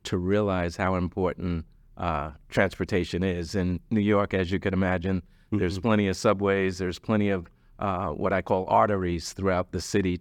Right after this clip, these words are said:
Speaker 1: You could get to anywhere. Uh, I noticed I was working with youth, and we were trying to get them internships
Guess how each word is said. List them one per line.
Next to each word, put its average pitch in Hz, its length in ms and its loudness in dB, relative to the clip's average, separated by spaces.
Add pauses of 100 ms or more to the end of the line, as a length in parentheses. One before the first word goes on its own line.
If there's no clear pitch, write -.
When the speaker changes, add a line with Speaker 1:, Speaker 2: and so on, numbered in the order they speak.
Speaker 1:
You 95 100 -6
could 95 140 -2
get 90 180 0
to 92 80 -2
anywhere. 92 420 0 (380)
Uh, 90 380 0 (180)
I 104 120 2
noticed 110 400 2
I 101 60 4
was 95 160 0
working 104 300 0
with 98 160 -2
youth, 110 360 0
and 98 140 0
we 98 100 0
were 95 100 0
trying 101 200 0
to 101 80 2
get 95 200 0
them 95 160 -2
internships 98 880 -2